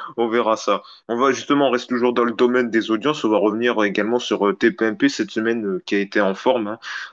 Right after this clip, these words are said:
Euh, plusieurs records d'audience pour leur seconde partie soirée, hein, des un virgule quatre million, un virgule cinq million. Euh, c'est vrai que le talk est en forme, même sa première partie où plus d'un million de personnes,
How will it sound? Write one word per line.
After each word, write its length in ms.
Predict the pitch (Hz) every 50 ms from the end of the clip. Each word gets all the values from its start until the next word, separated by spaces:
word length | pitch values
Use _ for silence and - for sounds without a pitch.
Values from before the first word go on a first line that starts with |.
| _ 95
Euh, 960 | 98 98 95 95 95 95 92 95 95 92 92 92 92 92 92 95 98 98 92
plusieurs 460 | 85 - - 117 110 98 113 113 101
records 500 | 98 101 95 90 107 101 101 - 92 95
d'audience 460 | 98 107 104 92 - 113 113 - - 101 95
pour 120 | - 95 95
leur 160 | 92 - -
seconde 320 | - 98 95 104 104 98
partie 260 | - - - - - -
soirée, 360 | - - - 95 107 127 127
hein, 100 | 120 113
des 180 | 107 95 101
un 80 | 98 98
virgule 440 | 98 92 104 95 95 92 - 92 -
quatre 240 | - 110 104 101 -
million, 300 | 104 101 98 104 113 117
un 60 | 110
virgule 320 | 95 98 95 95 - 98 95
cinq 300 | 92 - 104 98 - -
million. 360 | 98 98 98 101 113 127 131 - - - - - - - - - _ -
Euh, 100 | 98 95
c'est 160 | 87 - - 95
vrai 160 | 90 - 117
que 100 | - 120
le 380 | 110 107 107 101 98 107 101 101
talk 280 | - 123 117 110 -
est 80 | 113 104
en 240 | 101 98 92 101 98
forme, 260 | - - 127 131 120
même 140 | 113 110 107
sa 140 | - 104 -
première 420 | - - 113 110 113 107 98 -
partie 440 | - 104 - - - - 120 120 120
où 140 | 117 101 92
plus 180 | - - 98
d'un 140 | 98 107 104
million 320 | 101 104 104 101 110 113
de 160 | 104 98 - 98
personnes, 600 | 95 - 101 95 - - - 107 110 107 101